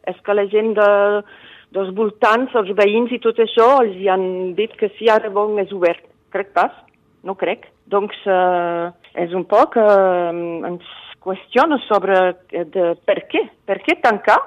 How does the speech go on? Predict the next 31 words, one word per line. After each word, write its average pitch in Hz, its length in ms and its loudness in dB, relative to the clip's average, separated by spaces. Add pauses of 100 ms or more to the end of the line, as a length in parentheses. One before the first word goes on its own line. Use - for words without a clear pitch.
i 208 140 -8
per 160 200 0
què 202 220 -4
després 175 500 -4
obrir. 240 360 -4
Doncs, 151 360 -8
eh, 156 120 -2
per - 200 -2
què 165 140 -8
obrir? 160 320 -10
Perquè - 300 -8
hi 185 60 -4
ha 190 60 2
una 190 180 -4
manifestació 160 680 -6
que 190 100 -8
es - 80 -12
preparava 247 680 2
i, 147 500 -6
i 156 40 -10
mira, 160 280 -4
la 185 160 -2
pressió 160 400 -8
i 220 60 -10
tot 170 180 -14
això, 156 320 -8 (220)
ja 151 100 -14
han 139 160 -20
fet, - 240 -20
eh, - 100 -14 (440)
canviar 160 500 0